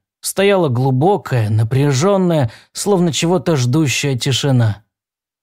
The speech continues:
Молчание внезапно нарушила собака, рванувшись вперед с коротким взволнованным лаем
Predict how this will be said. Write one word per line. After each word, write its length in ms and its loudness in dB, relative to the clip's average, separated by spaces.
Молчание 680 0
внезапно 500 0
нарушила 460 0
собака, 520 -2
рванувшись 580 -2
вперед 340 -2
с 80 -6
коротким 560 0
взволнованным 760 0
лаем 420 0